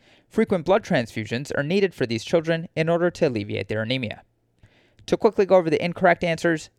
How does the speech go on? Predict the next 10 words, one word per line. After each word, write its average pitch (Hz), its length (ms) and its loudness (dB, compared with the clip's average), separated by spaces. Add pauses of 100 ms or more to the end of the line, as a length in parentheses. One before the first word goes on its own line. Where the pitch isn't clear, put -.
(140)
answer 123 260 -2
one, 156 400 0
administration 147 800 0
of - 80 -6
succimer 175 560 -2
would 135 140 -2
be 127 100 -4
used 196 340 -6
in 170 80 -6
patients 113 480 -6